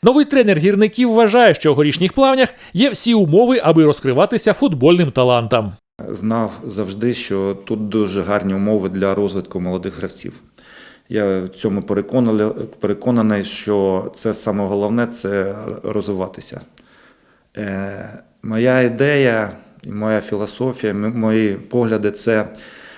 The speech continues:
Speaker 2: я всі-, завжди сьогодні на першому, е, с-, собранні сказав, що небо не потолок. Це дуже важливо для їх розуміння, що нема,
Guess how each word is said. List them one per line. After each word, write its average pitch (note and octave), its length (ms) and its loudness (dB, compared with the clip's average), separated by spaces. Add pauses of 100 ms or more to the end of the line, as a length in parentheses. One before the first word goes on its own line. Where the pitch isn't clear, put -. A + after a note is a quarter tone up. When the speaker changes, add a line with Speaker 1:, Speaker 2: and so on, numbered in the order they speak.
(280)
Speaker 2:
я A2+ 120 -2
всі-, A#2 420 -2
завжди A2 460 -2
сьогодні G#2 460 -2
на G2 280 -4
першому, F#2 760 -6 (760)
е, - 40 -18
с-, - 280 -14
собранні G#2 520 -4
сказав, G2 420 -6
що G2 280 -8
небо G#2+ 380 -4
не G2+ 340 -6
потолок. F#2+ 520 -8 (600)
Це G2+ 560 -2
дуже A2 280 -4
важливо A#2 480 -2 (160)
для A2 180 -2
їх G2+ 180 -2
розуміння, A2 540 -2
що G2+ 320 -4 (400)
нема, G#2+ 480 0